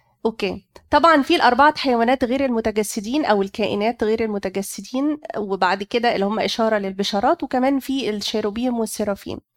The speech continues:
آم، والكرسي بتاع العرش بتاعه. الصورة دي اسمها ضابط الكل، أيقونة ضابط الكل. موجودة فين؟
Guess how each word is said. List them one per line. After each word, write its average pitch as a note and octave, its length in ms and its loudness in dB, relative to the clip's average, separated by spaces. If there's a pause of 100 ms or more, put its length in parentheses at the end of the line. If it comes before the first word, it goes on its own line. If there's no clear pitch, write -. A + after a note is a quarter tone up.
(560)
آم، G3 880 0
والكرسي A3+ 680 -2
بتاع G#3 280 -2
العرش F3 380 -8
بتاعه. - 320 -10 (340)
الصورة F#4 420 0
دي D#4 200 0 (220)
اسمها D#4 680 -2
ضابط C4+ 580 0
الكل، F#3+ 440 -4 (460)
أيقونة C#4+ 520 0 (200)
ضابط A#3 360 -2
الكل. - 360 -10
موجودة A3 360 2
فين؟ C4 320 0